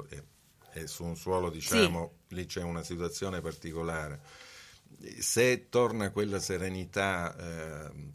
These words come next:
Speaker 1: tra, eh, gli enti
Speaker 2: Sì.
Speaker 1: e quella, eh, interlocuzione, secondo me, eh, chi è milazzese e chi, eh, vuol dare il meglio di sé per la propria città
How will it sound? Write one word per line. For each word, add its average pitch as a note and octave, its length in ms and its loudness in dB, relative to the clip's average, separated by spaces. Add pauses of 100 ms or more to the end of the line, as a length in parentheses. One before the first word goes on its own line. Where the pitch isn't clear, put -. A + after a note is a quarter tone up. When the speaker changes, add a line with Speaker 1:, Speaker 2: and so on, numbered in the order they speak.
Speaker 1:
tra, F2 540 -2
eh, D#2+ 540 -12
gli E2+ 200 -4
enti D2 600 -4
Speaker 2:
Sì. F#3+ 460 -8
Speaker 1:
e D#2+ 180 -12
quella, D#2 1200 -6
eh, - 80 -10
interlocuzione, E2 1160 -6 (220)
secondo G2+ 460 -4
me, E2 560 -4
eh, E2 300 -10
chi B2+ 180 -2
è A#2 60 0
milazzese E2 840 -6 (540)
e E2+ 340 -8
chi, G#2+ 460 -4 (140)
eh, E2+ 160 -6 (100)
vuol E2 280 -6
dare F2+ 280 -2
il E2 80 -4
meglio F2 320 -4
di D#2 120 -6
sé C#2+ 380 -6
per D2+ 160 -8
la D#2 100 -8
propria D#2+ 340 -6
città C2 600 -14